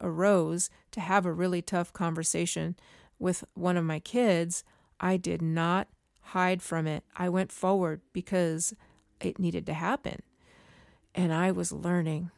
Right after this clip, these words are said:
and I'm still learning. I haven't learned it all. I doubt I ever will.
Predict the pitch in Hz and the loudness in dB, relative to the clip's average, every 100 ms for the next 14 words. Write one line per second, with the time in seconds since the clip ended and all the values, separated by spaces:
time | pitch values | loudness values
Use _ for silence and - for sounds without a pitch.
0 | _ _ - 220 226 226 - 285 269 165 | _ _ -2 2 2 0 2 2 2 0
1 | - - 190 226 240 208 208 214 208 196 | -2 -4 -2 2 2 2 2 2 2 4
2 | 202 196 - - _ _ 190 180 185 196 | 4 2 -2 -16 _ _ 0 2 2 4
3 | 180 - 190 190 175 180 214 294 | 2 2 2 2 2 2 0 -2